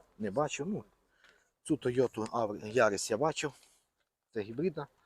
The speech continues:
десять чотириста доларів, когось зацікавить, один і вісім. До речі, дуже класні машини, е, класні двигуни.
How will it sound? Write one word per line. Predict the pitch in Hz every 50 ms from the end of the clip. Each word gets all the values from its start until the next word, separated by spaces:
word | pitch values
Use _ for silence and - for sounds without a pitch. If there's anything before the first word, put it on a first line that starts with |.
| _ _ _ _ _ _ _
десять | - 127 123 - 120 -
чотириста | - - - 120 117 - 139 127
доларів, | 139 165 170 165 147 123 110
когось | 113 113 110 -
зацікавить, | 120 110 - - - - 156 147 135 - -
один | 95 95 110 120
і | 127
вісім. | 131 170 113 - - 151 - _ _ _ _ _ _ _ _ _ -
До | 123
речі, | 139 143 - - 131
дуже | 123 123 113 117
класні | - - 127 113 - - 131
машини, | 131 131 - - 185 180 170 165 151 143 - _ - - - - - _ _ -
е, | 101 101 104 104 101
класні | - 131 120 - - - 123
двигуни. | 117 123 123 120 143 151 160 170 156 143